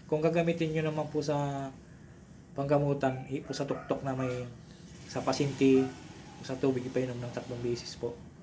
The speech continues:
Ah, ipainom sa may sakit po.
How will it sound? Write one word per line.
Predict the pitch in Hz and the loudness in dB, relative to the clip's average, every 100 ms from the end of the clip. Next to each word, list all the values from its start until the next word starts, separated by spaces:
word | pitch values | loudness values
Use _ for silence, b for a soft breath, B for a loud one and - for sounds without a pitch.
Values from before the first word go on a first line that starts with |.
| - - | -18 -8
Ah, | 123 123 123 123 B B B B B - - - - - - - | -4 -2 -2 -6 B B B B B -18 -20 -18 -20 -18 -18 -8
ipainom | - 156 156 131 | 0 4 4 4
sa | 147 135 127 123 135 | 4 4 4 -4 -4
may | 127 | -4
sakit | 127 131 - | -2 -4 0
po. | 127 117 | 0 0